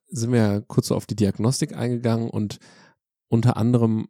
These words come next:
hast du gesagt B A L. Ich glaube, da müssen wir noch einmal sagen, was ist überhaupt eine B A L und was wollen wir da diagnostisch sehen und kann uns eine B A L vielleicht sogar therapeutisch helfen?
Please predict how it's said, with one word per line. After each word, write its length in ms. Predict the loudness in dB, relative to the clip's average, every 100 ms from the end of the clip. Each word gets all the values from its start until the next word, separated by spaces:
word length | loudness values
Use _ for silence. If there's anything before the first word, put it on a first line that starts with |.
| _
hast 280 | -8 -4 -2
du 40 | 0
gesagt 320 | 2 2 2
B 160 | 2
A 60 | 2
L. 340 | 0 -2 -4 -6
Ich 120 | 0
glaube, 160 | 2 4
da 80 |
müssen 200 | 4 4
wir 60 | 4
noch 120 | 2
einmal 320 | 2 2 4
sagen, 400 | 4 2 0 0
was 160 | 0 -2
ist 180 | -2 -2
überhaupt 380 | 0 -2 -2 -2
eine 100 | 0
B 180 | 2
A 100 | 2
L 360 | 0 2 2 0 -6 -20 -20 -20 _ _
und 500 | 2 2 2 -4 -10 _ _ _ _
was 580 | -2 0 0 0 -2 -6 -8
wollen 320 | 2 4 4
wir 80 | 4
da 460 | 4 4 2 0 -2
diagnostisch 760 | 0 0 2 0 2 2 2 2
sehen 380 | 2 4 2 -2 _ 0
und 400 | 2 2 0 -12 _
kann 260 | -2 2 2
uns 220 | 0 0
eine 80 | 2
B 120 | 4
A 40 | 4
L 160 | 2
vielleicht 260 | 2 0 2
sogar 220 | 0 -2
therapeutisch 680 | -2 -4 2 4 4 2 -6
helfen? 440 | -10 -8 -10 -12